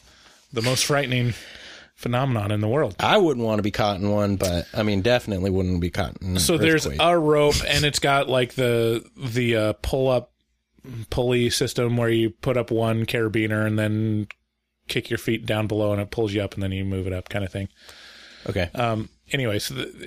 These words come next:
Speaker 1: it has a system to climb up the rope, and <laughs> another part that shows how weird this script is, they all cheer. They're like, "Ah, wow, that looks fun. Yay."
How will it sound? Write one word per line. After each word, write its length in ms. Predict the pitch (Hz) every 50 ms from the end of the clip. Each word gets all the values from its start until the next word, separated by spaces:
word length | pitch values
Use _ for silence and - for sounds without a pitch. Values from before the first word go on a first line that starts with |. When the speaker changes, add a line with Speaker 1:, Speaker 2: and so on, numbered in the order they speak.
| - - - - 156 160
Speaker 1:
it 60 | 160
has 160 | 180 175 156
a 60 | 147
system 280 | - 156 147 - - 139
to 80 | 127 120
climb 240 | - 143 127 123
up 120 | 123 117 -
the 100 | 127 117
rope, 260 | 117 113 113 110 - _ _ _ - - - - _ _ _ _ -
and 560 | 131 123 120 120 117 117 117 117 110 - - _ _ _ _ _ _ _ _ _ _ _ _ _ _
<laughs> 60 | - - - - - 78 80 - - - - - - - _ _ _ _ _
another 340 | - 156 156 151 156 147 - - 190 196 196 185 - -
part 220 | 165 143 139 -
that 120 | 143 -
shows 260 | - - 147 131 127 -
how 140 | 143 127
weird 400 | 123 113 113 127 127 131 127 107
this 140 | 110 120 -
script 340 | - - - 143 123 - -
is, 220 | 123 113 113 107 - - - - - - - - - - - -
they 180 | 131 170 185
all 180 | 214 233 240 -
cheer. 520 | - - - 226 226 190 131 104 101 - - _ _ _ _ _ _ _ -
They're 140 | - 139 143
like, 180 | 135 131 135 -
"Ah, 580 | 196 254 330 359 339 - - - 311 277 262 247
wow, 280 | 247 330 370 349 294 277
that 120 | 320 339 311
looks 200 | 302 320 - -
fun. 280 | - 349 311 262 240
Yay." 760 | 226 330 370 349 330 320 302 277 254 226 202 175 151 135